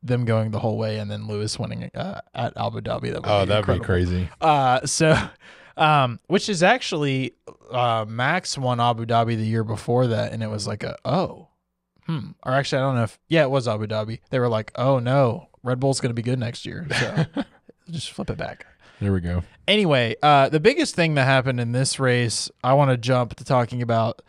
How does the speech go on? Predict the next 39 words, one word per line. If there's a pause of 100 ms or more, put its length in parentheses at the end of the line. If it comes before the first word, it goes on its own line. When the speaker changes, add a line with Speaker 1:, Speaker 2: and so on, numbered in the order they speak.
(280)
Speaker 1:
Sainz
and
Piastri.
Speaker 2:
Yeah,
I
was
hoping
we
could
talk
about
this
first.
Speaker 1:
So
s-,
in
the
first
corner,
uh,
Sainz
was
on
the
left
and
Piastri
was
on
the
Speaker 2:
Mm-hmm.
Speaker 1:
right, (420)
and
they
turned
and, (160)
uh,
they
collided,